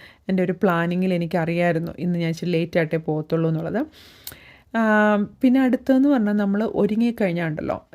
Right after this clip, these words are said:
ഞാൻ, ഞാൻ ഒരുങ്ങിക്കഴിഞ്ഞാൽ ഒരു ബോംബ് വീണ പോലെയാണ് എൻ്റെ, ആ, ഏരിയ. ആ, അതൊരു ബോംബ് വീണ് അവിടെ കിടക്കണ അങ്ങനെ ഇട്ടിട്ട് പോയിട്ടുണ്ടെങ്കിൽ പിന്നെ നമ്മൾ വൃത്തിയാക്കാൻ ഭയങ്കര പ്രയാസമായിരിക്കും. അതുകൊണ്ട് ഞാൻ എന്താ ചെയ്യുന്നത് വെച്ചാൽ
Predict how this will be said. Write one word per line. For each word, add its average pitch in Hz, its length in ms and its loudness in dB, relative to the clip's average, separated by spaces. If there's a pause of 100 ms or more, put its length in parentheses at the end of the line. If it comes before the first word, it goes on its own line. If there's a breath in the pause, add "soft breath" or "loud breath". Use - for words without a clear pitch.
(120)
ഞാൻ, 220 380 2
ഞാൻ 262 260 2
ഒരുങ്ങിക്കഴിഞ്ഞാൽ 220 480 0
ഒരു 214 80 2
ബോംബ് 208 500 2
വീണ 185 300 0
പോലെയാണ് 180 580 -2
എൻ്റെ, 175 540 -2 (200)
ആ, 185 100 -2 (520)
ഏരിയ. 180 440 -2 (560 loud breath)
ആ, 202 60 0 (340)
അതൊരു 302 460 0 (640)
ബോംബ് 262 500 4
വീണ് 269 480 2
അവിടെ 254 340 0
കിടക്കണ 262 320 2
അങ്ങനെ 277 260 4
ഇട്ടിട്ട് 262 380 0
പോയിട്ടുണ്ടെങ്കിൽ 214 800 0 (160)
പിന്നെ 208 260 0
നമ്മൾ 202 240 0
വൃത്തിയാക്കാൻ 190 440 -2
ഭയങ്കര 214 380 -2
പ്രയാസമായിരിക്കും. 165 640 -4 (360 loud breath)
അതുകൊണ്ട് 202 340 0
ഞാൻ 202 240 2
എന്താ 185 180 0
ചെയ്യുന്നത് 185 340 -2
വെച്ചാൽ 233 240 -4